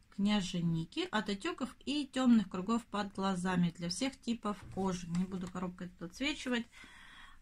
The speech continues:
А, вот такой вот он. М, объём тоже двадцать миллилитров. Неплохой объём. Удобно в косметичке держать.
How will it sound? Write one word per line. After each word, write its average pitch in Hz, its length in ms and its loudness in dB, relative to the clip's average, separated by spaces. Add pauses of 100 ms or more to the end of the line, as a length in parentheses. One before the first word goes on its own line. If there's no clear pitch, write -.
А, 196 180 0
вот 202 180 2
такой 208 380 0
вот 262 320 2
он. 262 320 8 (540)
М, 196 560 2
объём 196 380 2
тоже 185 360 0 (1400)
двадцать 190 360 4
миллилитров. 254 640 2 (220)
Неплохой 185 580 -2
объём. 262 400 0 (880)
Удобно 196 380 6
в 180 60 -2
косметичке 214 680 0
держать. 240 680 4